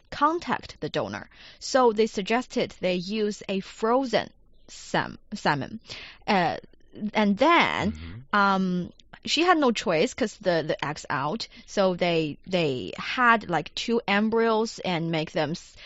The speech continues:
Speaker 1: according to the doctors, it's successful. But later on, when she went back to her hometown, she found out that her physical condition is not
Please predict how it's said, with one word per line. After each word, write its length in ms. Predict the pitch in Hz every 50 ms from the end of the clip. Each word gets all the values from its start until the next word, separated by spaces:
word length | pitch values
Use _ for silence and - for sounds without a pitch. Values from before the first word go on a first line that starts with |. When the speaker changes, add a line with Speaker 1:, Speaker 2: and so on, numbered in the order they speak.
| - - - - -
Speaker 1:
according 520 | 240 - - - - 370 392 403 339 269
to 260 | - - 240 220 208
the 320 | 190 175 180 170 160 156 151
doctors, 560 | - 147 107 - - - 196 190 190 208 -
it's 140 | - - -
successful. 720 | - - - - - - 131 131 - - - 196 190 196 220 - - - -
But 100 | - 214
later 320 | 208 226 262 302 302 294 262
on, 280 | - 208 233 233 220 202
when 140 | 196 190 202
she 180 | - - 185
went 240 | 185 180 180 180 175
back 220 | 180 165 165 175
to 100 | - 185
her 240 | 180 - - 156 170
hometown, 800 | - - - - 277 294 294 247 226 - - 202 139 147 143 208
she 140 | - - 185
found 480 | - - - 214 208 214 208 208 - -
out 260 | - 196 190 185 - -
that 360 | 180 175 156 147 131 - - - - - - - -
her 120 | - 226
physical 920 | 220 - - 302 294 302 302 247 - - - 214 196 190 185 185 185 - - - - - - - -
condition 720 | - 226 208 202 - 269 285 254 - - 180 - 170 170 -
is 320 | - 185 180 175 - - -
not 600 | 190 196 185 180 170 165 - - - - -